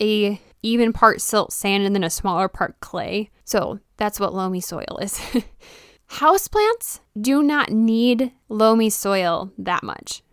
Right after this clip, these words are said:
They prefer to be in a more quicker draining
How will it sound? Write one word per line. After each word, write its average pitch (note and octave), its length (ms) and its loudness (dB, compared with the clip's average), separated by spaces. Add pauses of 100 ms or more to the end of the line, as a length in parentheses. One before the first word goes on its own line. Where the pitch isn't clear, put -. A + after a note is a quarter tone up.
They A#3+ 320 2
prefer C4 1040 4
to - 200 0
be G#3 560 0 (200)
in G#3 140 2
a G#3 100 4
more G3+ 300 4
quicker G#3 680 0
draining A#3 680 0